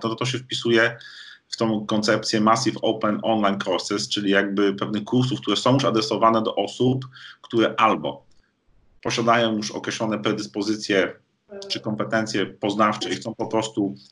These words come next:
zgłębić jakąś, y, wąską, w-, wąską dziedzinę wiedzy, albo tak jak ty wspomniałaś, no to jest bardzo przemyślany proces i to jest jedno z kanałów czy narzędzi, które są wykorzystywane w całościowym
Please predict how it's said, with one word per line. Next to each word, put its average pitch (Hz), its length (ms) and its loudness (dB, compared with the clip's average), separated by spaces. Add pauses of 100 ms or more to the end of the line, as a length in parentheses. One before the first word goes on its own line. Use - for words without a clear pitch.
(140)
zgłębić 117 640 2
jakąś, - 460 -6 (160)
y, 98 240 2 (120)
wąską, 117 480 0 (560)
w-, 95 300 0
wąską 113 300 0
dziedzinę 107 340 -2
wiedzy, 98 440 0 (520)
albo 107 220 -2
tak 110 160 -2
jak - 120 -6
ty - 80 0
wspomniałaś, 104 580 2
no 101 80 -4
to 107 140 -2
jest 104 140 0
bardzo 107 240 2
przemyślany 101 520 0
proces 98 400 -2
i - 40 -6
to - 80 -2
jest - 180 -2
jedno 110 420 4
z - 80 -6
kanałów 101 560 2
czy 95 140 -6
narzędzi, 95 500 2
które 101 160 -4
są 101 220 -4
wykorzystywane 104 800 -2
w 104 60 -10
całościowym 101 720 0